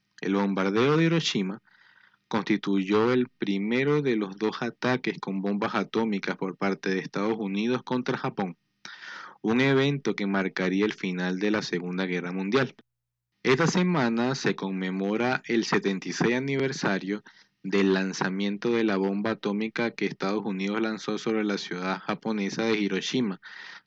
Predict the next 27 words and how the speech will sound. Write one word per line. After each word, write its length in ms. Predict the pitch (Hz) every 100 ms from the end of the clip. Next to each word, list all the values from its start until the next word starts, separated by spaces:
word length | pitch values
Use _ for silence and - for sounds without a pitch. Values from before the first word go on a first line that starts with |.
| -
durante 400 | 98 95 90 90
la 100 | 90
Segunda 440 | - 87 90 95
Guerra 240 | 92 90
Mundial, 480 | 98 101 104 131 110 - _ - - -
en 120 | 95
la 100 | 98
mañana 460 | 98 95 104 120 131
del 180 | 117
seis 220 | 98 104 107
de 100 | 120
agosto 500 | 110 104 - - 123
del 160 | 98
año 240 | 92 98 104
mil 180 | 92
novecientos 480 | 92 107 95 87 101
cuarenta 360 | - 104 101 110
y 20 |
seis. 280 | - 151 - _ _ - - _
Esto 280 | - 123 156
causó 400 | 151 151 147 143
la 140 | 131 104
muerte 360 | 104 107 101
instantánea 600 | 120 113 107 101 123 110
de 180 | 98 95
cerca 680 | - 101 98 - - - 90 -
de 380 | 101 101 95